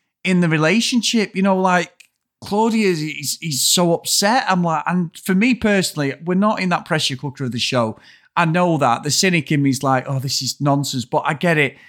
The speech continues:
We're not there. We know the days seem longer. Everyone's together in this environment, but I've just not seen any spark between them. I've seen nothing. Casey is a blagger. He's a player.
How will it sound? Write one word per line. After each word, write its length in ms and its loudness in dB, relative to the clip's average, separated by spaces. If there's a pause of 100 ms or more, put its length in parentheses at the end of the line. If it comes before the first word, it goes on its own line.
(200)
We're 100 0
not 260 0
there. 280 2
We 120 -2
know 280 0
the 120 -8
days 380 0
seem 260 0
longer. 400 0
Everyone's 500 -4
together 760 0 (520)
in 140 0
this 220 0
environment, 840 0
but 160 -10 (120)
I've 120 -10
just 220 -2
not 140 0
seen 280 -2
any 280 2
spark 560 0
between 400 -2
them. 100 2
I've 100 -2
seen 320 0
nothing. 420 0 (420)
Casey 440 2
is 140 2
a 60 0
blagger. 440 0
He's 220 -8
a 60 -6
player. 640 0